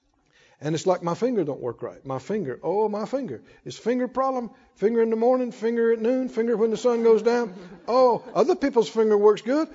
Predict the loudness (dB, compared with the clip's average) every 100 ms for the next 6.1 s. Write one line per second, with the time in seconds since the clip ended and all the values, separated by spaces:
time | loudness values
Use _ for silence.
0 | -4 -2 2 2 2 0 0 0 2 4
1 | 2 2 -2 -4 -14 -14 -2 -2 0 -2
2 | 0 0 -4 -10 -20 _ _ -8 -8 -6
3 | -6 -6 -4 -2 -2 -2 -6 -2 0 2
4 | 0 -2 -4 -4 -4 0 2 2 2 2
5 | 2 0 4 6 6 6 4 4 4 -2